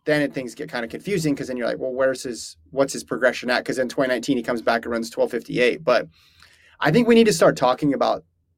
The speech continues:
that more, looking at that stuff more when we're forecasting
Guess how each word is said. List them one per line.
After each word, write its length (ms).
that 220
more, 280
looking 320
at 100
that 340
stuff 340
more 220
when 120
we're 120
forecasting 800